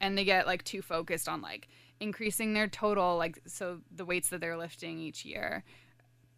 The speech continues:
Excuse me. I know people who have been powerlifting, um, like,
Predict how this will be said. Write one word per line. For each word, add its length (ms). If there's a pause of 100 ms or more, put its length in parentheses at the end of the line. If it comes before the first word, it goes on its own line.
(140)
Excuse 320
me. 60
I 80
know 140
people 280
who 80
have 200
been 140
powerlifting, 880 (420)
um, 500 (460)
like, 400